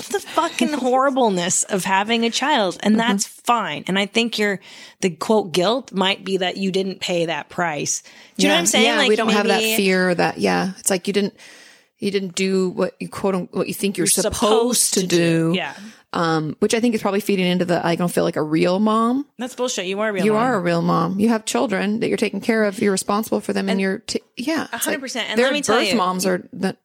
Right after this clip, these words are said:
Speaker 2: like,
Speaker 1: Oh,
Speaker 2: where are they at?
Speaker 1: that's what I was gonna say. Birthing somebody doesn't make you a mom.
Speaker 2: No, it's just like, uh, the, I always say, um, like, especially fathers, like, impregnating a woman doesn't make you a father. You know, so birthing a child doesn't make you a mother. It's what you do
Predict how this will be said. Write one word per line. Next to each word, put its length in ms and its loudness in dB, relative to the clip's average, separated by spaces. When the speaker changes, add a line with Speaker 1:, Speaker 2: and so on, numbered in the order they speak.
Speaker 2:
like, 180 4
Speaker 1:
Oh, 220 0
Speaker 2:
where 200 0
are 40 -4
they 240 0
at? 220 -4
Speaker 1:
that's 200 0
what 120 0
I 40 2
was 140 0
gonna 140 -4
say. 180 0
Birthing 500 0
somebody 380 -2
doesn't 240 -2
make 220 -4
you 80 -6
a 20 -10
mom. 360 -4
Speaker 2:
No, 280 -2
it's 140 0
just 140 -2
like, 240 -2
uh, 260 2
the, 460 0
I 80 0
always 200 4
say, 440 0
um, 380 -4
like, 320 -4
especially 320 0
fathers, 640 0
like, 240 -2
impregnating 540 0
a 60 0
woman 240 2
doesn't 240 -2
make 180 -4
you 80 -4
a 40 -6
father. 540 -2
You 160 2
know, 280 0
so 180 0
birthing 480 0
a 60 -4
child 240 -2
doesn't 220 0
make 180 0
you 80 0
a 60 0
mother. 340 2
It's 180 -2
what 120 0
you 80 -4
do 180 2